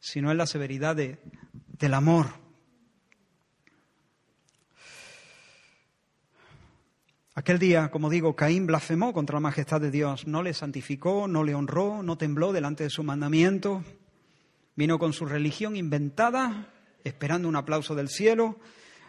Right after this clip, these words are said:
Caín creyó ser lo que no era. Se vino arriba. Se olvidó de la distancia infinita entre el Creador y la criatura.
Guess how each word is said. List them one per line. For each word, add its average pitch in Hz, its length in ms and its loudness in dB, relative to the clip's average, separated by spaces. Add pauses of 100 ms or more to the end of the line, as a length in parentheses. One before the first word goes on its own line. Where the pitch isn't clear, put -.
(100)
Caín 196 300 2
creyó 190 300 -2
ser 202 260 -2
lo 175 120 0
que 170 100 -2
no 185 140 -2
era. 170 320 -8 (240)
Se - 140 -10
vino 190 180 -4
arriba. 175 440 -4 (480)
Se - 180 -4
olvidó 165 360 0
de 208 100 2
la 170 80 0
distancia 180 500 -4
infinita 170 460 -2
entre 147 200 -2
el 139 80 -4
Creador 143 420 0
y 170 60 -2
la 151 120 0
criatura. 139 600 -4